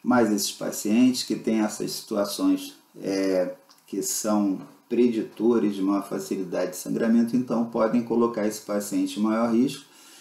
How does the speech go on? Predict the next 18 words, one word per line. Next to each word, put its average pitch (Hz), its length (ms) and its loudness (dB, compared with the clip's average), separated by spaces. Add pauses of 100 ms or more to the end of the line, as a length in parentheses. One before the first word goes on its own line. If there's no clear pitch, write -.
(260)
e, - 80 -6
dependendo 120 580 4
da 113 140 2
situação, 127 760 2 (140)
é 113 200 2
muitas 110 460 2
vezes 107 360 0
necessária 110 960 0 (180)
a 98 240 0
suspensão 110 760 -4
da 104 100 0
terapia 101 460 -2
profilática 98 880 -4
ou 110 60 -2
então 104 340 0
da 101 120 0
substituição 104 920 -6
pela 104 520 -2